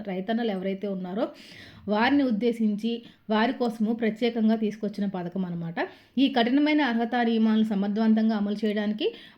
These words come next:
పంట సాగును ధృవీకరించడానికి, అంటే ఎవరైతే పంటను నిజంగా పండిస్తున్నారో అలాంటి, ఆ, ధృవీకరించాలంటే, అలాంటిది నిజంగా మనకి రిపోర్ట్ రావాలి అంటే కనుక దీన్ని శాటిలైట్ ద్వారా, ఆధునిక సాంకేతికత ద్వారా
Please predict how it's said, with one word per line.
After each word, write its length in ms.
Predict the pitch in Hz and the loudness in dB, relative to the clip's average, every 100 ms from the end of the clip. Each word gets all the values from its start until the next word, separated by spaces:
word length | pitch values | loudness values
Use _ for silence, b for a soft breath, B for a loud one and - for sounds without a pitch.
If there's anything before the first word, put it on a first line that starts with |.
| - | 0
పంట 240 | 220 233 | 2 2
సాగును 600 | 294 254 208 233 247 233 | 0 0 0 2 2 2
ధృవీకరించడానికి, 960 | 240 220 254 277 262 226 220 208 202 190 202 | 2 2 2 0 0 0 0 -2 -2 -4 -2
అంటే 260 | 214 254 | 0 2
ఎవరైతే 640 | 254 196 233 247 226 233 240 B B - | 0 2 0 0 0 -2 -4 B B -6
పంటను 300 | 208 214 254 | -2 0 4
నిజంగా 360 | 240 208 226 277 | 4 4 4 2
పండిస్తున్నారో 760 | 269 220 220 220 226 220 214 | 2 4 2 2 2 2 2
అలాంటి, 600 | 208 185 202 233 247 240 B B B - | 0 0 0 0 -2 -4 B B B -4
ఆ, 160 | 208 202 - 240 | -2 -2 -4 0
ధృవీకరించాలంటే, 880 | 214 220 247 269 240 226 214 220 | 2 2 2 0 0 2 0 0
అలాంటిది 360 | 220 208 220 220 | 0 0 0 0
నిజంగా 380 | 190 202 226 247 | 0 0 0 0
మనకి 260 | 240 220 | 0 0
రిపోర్ట్ 380 | 196 190 226 226 | -4 0 0 0
రావాలి 400 | 214 202 208 214 | -2 -2 0 0
అంటే 240 | 208 202 | 0 -2
కనుక 340 | 190 190 196 359 B B 196 | -2 -2 -2 -6 B B 0
దీన్ని 260 | 220 214 | 4 4
శాటిలైట్ 580 | 214 220 226 269 262 233 | 4 2 2 0 0 -2
ద్వారా, 320 | 226 220 226 | -2 0 0
ఆధునిక 440 | 233 190 208 233 233 | 0 0 0 -2 -2
సాంకేతికత 580 | 226 214 214 214 214 | -2 0 0 0 -4
ద్వారా 420 | 202 190 190 226 | -6 -4 -4 -4